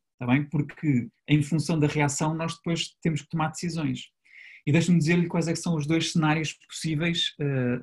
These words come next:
daqui a oito dias. Daqui a oito dias nós temos dois cenários. O primeiro cenário é que o mercado não reagiu à promoção, pelo que nós vamos ter que, eh, fa-, fazer como falámos, eh, um bocadinho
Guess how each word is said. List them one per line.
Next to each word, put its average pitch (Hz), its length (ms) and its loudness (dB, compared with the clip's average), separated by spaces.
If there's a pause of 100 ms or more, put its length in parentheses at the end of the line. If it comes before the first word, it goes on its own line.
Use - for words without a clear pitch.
daqui 143 300 0
a 156 40 4
oito 165 320 2
dias. 107 300 2 (640)
Daqui 143 320 0
a 180 60 6
oito 185 200 4
dias 185 280 2
nós 160 160 -4
temos 160 260 -4
dois 165 240 0
cenários. 101 480 -2
O 135 80 -6
primeiro 185 260 2
cenário 202 380 2
é 190 100 0
que 160 380 2 (640)
o 139 100 -2
mercado 165 380 4 (180)
não 165 280 4
reagiu 156 420 0
à 147 140 2
promoção, 147 600 0
pelo 160 260 -2
que 165 80 -4
nós 147 120 0
vamos 143 200 0
ter 143 320 -2
que, 135 80 -6 (320)
eh, 113 360 -4 (560)
fa-, 143 140 -8 (240)
fazer 143 240 2
como 131 300 2
falámos, 131 400 2
eh, 135 60 -2 (140)
um 139 120 -2
bocadinho 135 300 4